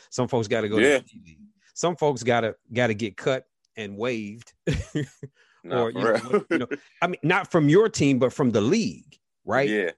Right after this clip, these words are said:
Speaker 1: Not necessarily from your team, because, you know, as you see all this camaraderie in the league, and that's a whole nother story. There's a, all this camaraderie in the league where people wanna click up to try to win rings or whatever. Sometimes that's not always a solution.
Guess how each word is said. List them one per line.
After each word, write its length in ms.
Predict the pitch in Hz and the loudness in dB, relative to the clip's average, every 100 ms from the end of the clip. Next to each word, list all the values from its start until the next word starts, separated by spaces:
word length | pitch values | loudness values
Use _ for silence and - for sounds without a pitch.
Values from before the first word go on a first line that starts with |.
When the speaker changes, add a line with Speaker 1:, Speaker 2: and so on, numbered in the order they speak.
| - | -4
Speaker 1:
Not 240 | 143 185 | -4 -4
necessarily 380 | 190 - 175 151 | -6 -4 -4 -4
from 180 | 139 120 | -4 -2
your 160 | 180 | -2
team, 220 | - 131 | -4 -6
because, 340 | 127 131 131 139 | -4 -2 0 0
you 60 | |
know, 260 | 160 123 135 - _ | -2 0 -2 -6 _
as 120 | 127 | -6
you 60 | 151 | -6
see 180 | - 156 | -4 -2
all 120 | 123 | -2
this 120 | 120 | -2
camaraderie 540 | - 104 104 101 101 92 | -4 -2 0 0 -2 -6
in 80 | |
the 60 | 92 | -8
league, 340 | 90 101 95 | -6 -6 -8
and 140 | 82 71 | -12 -14
that's 160 | 65 | -14
a 40 | 62 | -12
whole 140 | 76 | -8
nother 200 | 71 65 | -8 -10
story. 360 | - 92 85 78 _ - | -6 -4 -4 -6 _ -10
There's 140 | 117 | -6
a, 40 | - | -6
all 200 | - 120 | -2 -2
this 140 | 110 - | -2 -4
camaraderie 480 | 104 98 98 95 | -6 -2 -2 -4
in 40 | 90 | -6
the 40 | 95 | -6
league 120 | 87 | -8
where 80 | 90 | -8
people 180 | 107 | -8
wanna 140 | 92 80 | -8 -10
click 300 | - 101 98 | -10 -8 -6
up 120 | 90 | -8
to 60 | 87 | -8
try 160 | - 85 | -6 -6
to 80 | |
win 260 | 78 92 92 | -6 -8 -8
rings 360 | 87 92 90 87 | -8 -8 -10 -14
or 40 | |
whatever. 420 | 85 90 85 85 _ _ _ | -12 -12 -12 -16 _ _ _
Sometimes 480 | - 143 139 127 110 | -16 -12 -10 -10 -10
that's 200 | 120 113 | -10 -12
not 140 | 120 - | -12 -12
always 300 | 113 107 92 | -12 -12 -14
a 60 | |
solution. 580 | - 90 104 117 - 71 | -16 -14 -12 -12 -14 -20